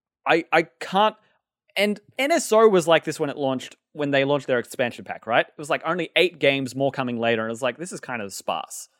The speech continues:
for how much they're charging." They've improved on that way more since then. You get the Animal Crossing expansion pack, you get the Mario Kart expansion pack,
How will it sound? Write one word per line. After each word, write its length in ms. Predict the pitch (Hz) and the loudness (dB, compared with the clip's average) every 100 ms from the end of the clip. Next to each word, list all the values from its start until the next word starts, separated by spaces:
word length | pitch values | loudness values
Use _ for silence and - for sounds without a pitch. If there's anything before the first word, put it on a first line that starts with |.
| _ | _
for 60 | 107 | -10
how 160 | 107 117 | -6 -4
much 240 | 110 - | -4 -6
they're 140 | 110 | -10
charging." 380 | 101 101 80 - _ _ _ _ _ | -8 -8 -10 -14 _ _ _ _ _
They've 160 | 143 147 | 2 2
improved 420 | 165 - 226 214 | 2 4 4 4
on 140 | 180 165 | 2 4
that 220 | 147 - _ | 4 2 _
way 340 | 139 175 233 | -6 0 2
more 220 | 240 165 131 | 4 2 2
since 240 | 123 107 | -4 -6
then. 240 | 107 90 | -8 -8
You 80 | 98 | -6
get 160 | 117 143 | -6 -4
the 120 | 120 | 0
Animal 240 | 143 180 | 0 0
Crossing 380 | 175 165 156 160 | 0 0 0 -4
expansion 520 | 147 - 139 127 135 | -8 -8 -8 -8 -8
pack, 280 | 123 123 117 | -2 -2 -2
you 100 | 123 | -6
get 260 | 107 107 - | -6 -6 -6
the 360 | 104 101 98 - _ _ _ | -8 -8 -10 -14 _ _ _
Mario 380 | - 131 151 160 | 0 4 6 6
Kart 220 | 147 139 | 4 4
expansion 500 | 123 - 120 117 117 | 2 0 -6 -6 -8
pack, 360 | 107 113 104 - | -4 -2 -2 -6